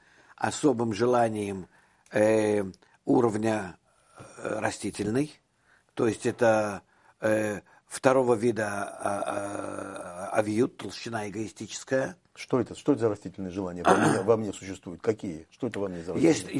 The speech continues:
Speaker 1: есть желание неживого вида, неживого уровня. Неживого, то есть они не развиваются.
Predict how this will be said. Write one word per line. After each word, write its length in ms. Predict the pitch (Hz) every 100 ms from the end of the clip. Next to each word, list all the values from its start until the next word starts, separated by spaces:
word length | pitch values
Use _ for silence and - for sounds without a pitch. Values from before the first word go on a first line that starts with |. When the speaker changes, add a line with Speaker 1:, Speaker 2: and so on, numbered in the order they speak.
| 165
Speaker 1:
есть 100 | 143
желание 360 | 143 147 143 135
неживого 540 | 131 117 127 123 123
вида, 340 | 110 95 82 - _ _ _ _ _ _ -
неживого 320 | 127 139 151
уровня. 580 | 147 123 110 98 - - _ _ _
Неживого, 440 | 143 139 175 185 175
то 100 | 170
есть 160 | 135
они 160 | 156 147
не 180 | 143 143
развиваются. 800 | 127 127 120 98 - - -